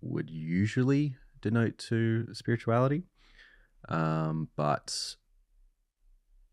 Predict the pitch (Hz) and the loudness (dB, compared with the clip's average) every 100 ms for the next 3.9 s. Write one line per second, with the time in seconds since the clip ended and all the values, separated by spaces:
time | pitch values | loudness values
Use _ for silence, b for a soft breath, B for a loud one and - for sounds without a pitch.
0 | - - 95 104 98 80 82 82 95 90 | -20 -8 2 4 6 6 2 0 -2 -2
1 | - 82 82 80 - 82 82 - - 85 | 0 0 2 0 0 0 0 -2 0 2
2 | 87 - 82 78 - - 78 78 85 82 | 2 0 -2 -4 -6 -6 -6 -2 -4 -2
3 | 85 76 78 82 80 90 78 98 | -2 0 0 -2 -4 -6 0 0